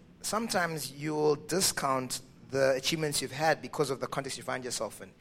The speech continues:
Yet by you sharing your achievements and your lessons learned in your journey, you're able to inspire others. And so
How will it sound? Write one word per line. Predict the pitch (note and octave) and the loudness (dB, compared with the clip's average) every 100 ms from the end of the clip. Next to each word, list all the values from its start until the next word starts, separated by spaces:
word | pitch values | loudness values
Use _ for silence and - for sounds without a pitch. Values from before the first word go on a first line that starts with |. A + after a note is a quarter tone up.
| - - - | -20 -20 -4
Yet | D3+ F#3 - | 0 0 2
by | C#3 | 2
you | C3+ C#3 | 2 2
sharing | - E3+ E3+ D#3+ D3 | 4 8 8 6 2
your | C3 B2+ | 0 0
achievements | B2 - E3+ C3+ B2+ A#2+ | 0 -2 -2 -4 -6 -4
and | - C3 | -4 -4
your | B2 | -2
lessons | B2+ C3+ A#2 | -2 -2 -4
learned | C3+ B2+ | -4 -4
in | |
your | B2 | -6
journey, | A#2+ E3+ D3+ B2+ - - - | 0 0 0 -4 -8 -14 -6
you're | D#3 | 4
able | D3+ D3+ | 6 6
to | D3+ | 2
inspire | C#3 C3 - C3+ B2+ | 0 -2 4 6 6
others. | B2 A2 G2 - - - - - - - | 4 0 -4 -10 -14 -20 -20 -20 -8 -2
And | D3 C#3+ | 0 0
so | - C#3+ C3+ | 2 4 2